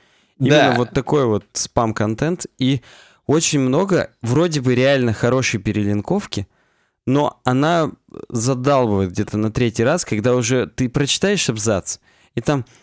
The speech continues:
Speaker 2: «Кстати, еще на эту тему я писал, и список из четырех статей, еще два абзаца читать,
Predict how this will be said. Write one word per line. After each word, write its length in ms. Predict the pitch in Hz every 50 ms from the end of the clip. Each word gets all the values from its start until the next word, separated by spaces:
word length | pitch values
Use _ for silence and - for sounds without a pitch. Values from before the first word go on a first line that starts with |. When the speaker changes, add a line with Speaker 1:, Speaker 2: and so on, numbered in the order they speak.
| - - - _
Speaker 2:
«Кстати, 480 | - - - - - - 208 208 - 190
еще 300 | 175 151 - - 196 196
на 80 | 185 170
эту 220 | 165 156 156 151
тему 300 | 131 - 190 208 202 180
я 140 | 151 139 139
писал, 500 | - - 120 - - 131 113 101 - - -
и 120 | - 175
список 440 | 190 - - 202 190 - - 127 -
из 80 | 113 -
четырех 440 | - - 113 107 - 123 135 131 -
статей, 520 | - - - 107 95 - 104 95 92 - -
еще 280 | 139 131 - - 170
два 180 | 151 131 139 139
абзаца 380 | 135 127 123 147 143 - 156 147
читать, 220 | - 196 180